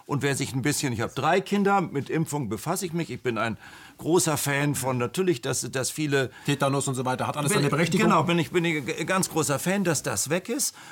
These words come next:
Speaker 1: Aber ich glaube, wenn man sich ein bisschen damit befasst, dann weiß man, für dieses Virus brauche ich jetzt keine Impfung, es sei denn, ich bin wirklich eine Risikogruppe. Und dort in diesem Beschluss haben sich alle Länder mit der Kanzlerin geeinigt,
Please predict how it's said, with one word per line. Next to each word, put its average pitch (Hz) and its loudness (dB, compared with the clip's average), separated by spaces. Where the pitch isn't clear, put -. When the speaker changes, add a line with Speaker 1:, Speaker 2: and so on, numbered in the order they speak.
Speaker 1:
Aber 151 2
ich - -6
glaube, 160 2
wenn 156 0
man 151 0
sich 135 -4
ein 139 -4
bisschen 147 -2
damit 139 0
befasst, 151 -4
dann 131 -4
weiß 135 -2
man, 143 2
für 147 -2
dieses 151 0
Virus 160 2
brauche 131 0
ich 135 -6
jetzt - -6
keine 127 -2
Impfung, 208 0
es 160 -2
sei 120 0
denn, 117 -4
ich 110 -8
bin 117 -4
wirklich 95 -8
eine 92 -10
Risikogruppe. 180 -4
Und 110 -8
dort - -12
in 117 -8
diesem 117 -8
Beschluss 120 -8
haben 69 -6
sich - -12
alle 294 -6
Länder 247 -4
mit 190 -4
der - -4
Kanzlerin 196 -6
geeinigt, 135 -6